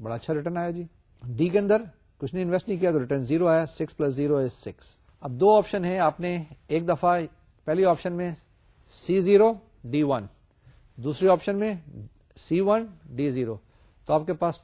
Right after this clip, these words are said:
ٹو اور سکس آئے، ان میں سے کیا کرنا ہے؟ آپ نے میکسیمم چوز کرنا ہے، obviously سکس چوز کر لیں گے تو آپ کے پاس ایکس ٹو کیا آ جائے گا؟ ون آ جائے گا۔ یہ آپ نے، یعنی کہ سی کے اندر انویسٹ کریں، ڈی میں انویسٹ نہ کریں،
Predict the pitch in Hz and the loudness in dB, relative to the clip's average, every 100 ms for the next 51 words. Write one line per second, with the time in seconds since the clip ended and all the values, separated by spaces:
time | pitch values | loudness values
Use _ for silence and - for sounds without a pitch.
0 | - 202 208 196 - 131 - 175 - 139 | -2 -2 -2 -8 -10 -10 -4 -6 -2 -2
1 | 135 139 147 143 147 170 - 180 185 185 | -2 -6 -10 -8 -6 -8 -4 -4 -4 -6
2 | 208 - _ _ - 123 139 139 139 - | -8 -8 _ _ -8 -6 -6 -6 -6 -6
3 | 160 175 160 175 185 175 - 127 135 151 | -6 -6 -6 -6 -8 -10 -8 -8 -8 -6
4 | 160 - _ - 160 - - 135 - 170 | -8 -8 _ -10 -10 -10 -8 -8 -4 -2
5 | 190 190 190 _ _ _ _ _ - 151 | 0 0 -4 _ _ _ _ _ -2 -2
6 | 156 151 147 147 - 143 139 175 165 175 | 0 -2 0 0 -2 -10 -6 -6 -2 0
7 | 160 151 151 127 131 131 127 135 139 135 | 2 2 0 -2 -4 -4 -4 -2 -2 -4
8 | 123 120 143 196 - _ _ _ 135 151 | -4 -4 -8 -10 -12 _ _ _ -8 -6
9 | 170 214 254 _ _ - - 220 214 180 | -2 -2 -4 _ _ -16 -6 -4 -2 0
10 | 165 156 160 165 156 165 - _ _ - | 2 0 0 -2 -2 -4 -10 _ _ -8
11 | 147 151 139 143 - 151 143 147 | -4 -4 -2 -2 -2 -4 -2 -2